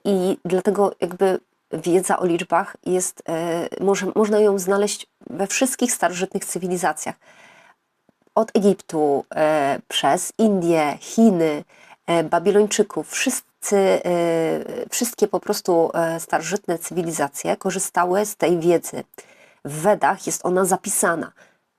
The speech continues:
Jakby w niektórych cywilizacjach ona była słownie przekazywana, natomiast tutaj, mm, mamy w Wedach zapisaną tą wiedzę i ona, e,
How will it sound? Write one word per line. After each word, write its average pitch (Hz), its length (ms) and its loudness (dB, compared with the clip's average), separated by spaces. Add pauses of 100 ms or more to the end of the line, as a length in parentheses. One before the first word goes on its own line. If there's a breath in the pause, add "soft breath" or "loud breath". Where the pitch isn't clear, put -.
(260)
Jakby 165 260 -6
w - 80 -6
niektórych 190 440 0
cywilizacjach 185 640 0
ona 180 140 -2
była 185 180 -4
słownie - 340 -2
przekazywana, 151 600 -6
natomiast - 380 -8
tutaj, 196 240 -4 (380 loud breath)
mm, 165 520 -2
mamy 170 320 2
w 156 120 -8
Wedach 175 440 -4 (140)
zapisaną 175 720 -2
tą 156 200 -6
wiedzę 151 520 -2 (920)
i 196 100 6
ona, 202 340 2
e, 180 220 2